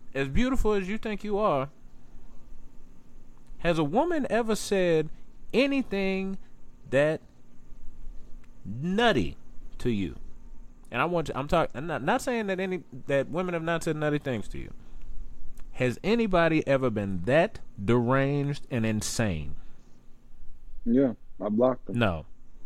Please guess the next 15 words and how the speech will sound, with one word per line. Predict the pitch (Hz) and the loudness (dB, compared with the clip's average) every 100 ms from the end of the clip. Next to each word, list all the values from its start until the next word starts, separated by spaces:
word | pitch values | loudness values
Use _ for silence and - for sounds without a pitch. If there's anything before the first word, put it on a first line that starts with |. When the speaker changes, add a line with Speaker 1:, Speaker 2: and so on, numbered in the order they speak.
| - | -6
Speaker 1:
No. | 117 107 78 - - - - | -2 0 0 -4 -6 -8 -4
You're | 87 | -2
not, | 113 107 82 | -2 -4 -4
you're | 104 | -4
not | 113 110 | -2 -2
being | 98 98 85 | -2 -2 -2
truthful. | 82 78 - - - - - - - - - - | -4 -4 0 2 2 2 0 -4 -8 -10 -6 0
You're | 101 | 4
not | 110 95 | 6 6
being | 92 85 | 4 4
truthful, | - 76 - | 2 2 0
man. | 73 73 73 - - - - - - - - - - - - - - | 0 0 0 -2 -4 2 2 2 0 -2 -4 -6 -4 -2 0 -2 -2
And | 110 | 0
I | 127 | 2
just | 123 - | 2 -2